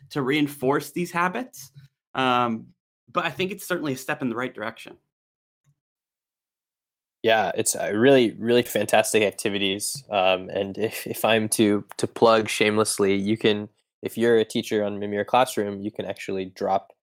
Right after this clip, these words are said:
Speaker 2: both of the activities that Evan mentioned into your class. Um, but I, I, I, since you, you brought up the point about qualification,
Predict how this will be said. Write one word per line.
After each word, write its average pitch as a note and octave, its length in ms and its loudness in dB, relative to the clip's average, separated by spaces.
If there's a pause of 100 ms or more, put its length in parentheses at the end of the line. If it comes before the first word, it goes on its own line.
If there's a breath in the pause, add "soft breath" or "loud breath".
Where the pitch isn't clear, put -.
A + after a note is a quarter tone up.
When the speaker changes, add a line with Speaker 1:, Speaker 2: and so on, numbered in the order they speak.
(140)
Speaker 2:
both A#2 280 2
of G2+ 220 2
the G2+ 100 4
activities G2 440 0
that F#2+ 140 -4
Evan F#2+ 220 -4
mentioned F#2+ 360 -8
into G2 220 -10
your G2 80 -6
class. - 480 -8 (580 loud breath)
Um, G#2 260 0
but - 380 2
I, G#2+ 60 2
I, G#2 180 0 (160)
I, A2+ 160 2 (120)
since - 280 -2
you, A#2 240 2
you G#2+ 140 -2
brought G2+ 240 -4
up - 180 -4 (120)
the - 40 -10
point G2 300 2
about F#2+ 280 0
qualification, G#2 840 0